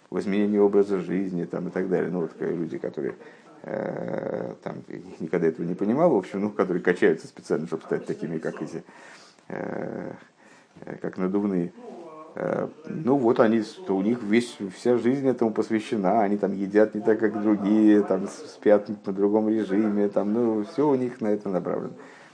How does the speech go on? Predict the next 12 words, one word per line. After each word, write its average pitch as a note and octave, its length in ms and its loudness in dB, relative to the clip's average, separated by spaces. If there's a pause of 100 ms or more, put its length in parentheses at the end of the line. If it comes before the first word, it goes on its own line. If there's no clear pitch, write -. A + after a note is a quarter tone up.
(280)
Э, F2+ 200 -6
так G2 160 -2
вот, A#2 220 2
э, G#2+ 100 6
преобразование A2+ 760 2
внутреннего A2 520 2
мира, A2+ 480 2 (420)
э, F2+ 440 -2 (100)
оно G#2+ 240 2
ещё A#2+ 360 4
более C3+ 380 6
затруднено G#2 800 0